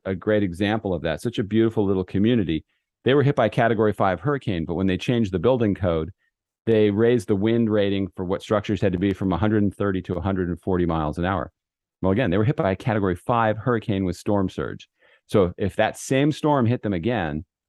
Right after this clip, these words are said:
the standard they rebuilt to conceivably wouldn't be enough to save them. And so I, I think we have to analyze what e-, the choices everybody makes. I don't want the government telling me where I can live. But then when my house is destroyed, I shouldn't be able to run to them and say, "Save me."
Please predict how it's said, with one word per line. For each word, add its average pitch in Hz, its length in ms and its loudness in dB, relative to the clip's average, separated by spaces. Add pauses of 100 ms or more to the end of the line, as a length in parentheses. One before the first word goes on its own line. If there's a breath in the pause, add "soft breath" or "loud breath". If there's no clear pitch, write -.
(160)
the 101 100 -4
standard 117 540 2
they 110 180 4
rebuilt 98 580 0
to 92 240 0
conceivably 98 680 -2
wouldn't 95 320 0
be 98 120 0
enough 82 380 -2 (600)
to - 100 -8
save 139 400 -4
them. - 260 -12 (680)
And 110 160 2
so 110 360 2 (400 soft breath)
I, 78 180 -4
I 143 140 2
think 170 200 2
we 147 100 4
have 135 160 2
to 123 80 2
analyze 113 640 2 (440)
what 110 340 -4
e-, - 260 -4
the 117 120 0
choices 135 400 0
everybody 127 340 2
makes. 82 220 -4
I 156 80 2
don't 180 100 2
want 117 140 0
the 98 60 -4
government 82 420 -4
telling 78 220 0
me 76 80 0
where 71 140 -2
I 69 80 -2
can 73 220 -4
live. 101 240 0 (720)
But - 200 2
then 113 420 4
when 113 260 2
my 107 140 4
house 123 300 2
is 95 80 -4
destroyed, 127 400 2
I 110 80 6
shouldn't 113 260 -2
be 117 60 2
able 107 160 2
to 98 80 0
run 101 260 0
to 104 140 -2
them 98 180 0
and 95 100 -2
say, 95 200 -2
"Save 123 420 0
me." 82 300 -10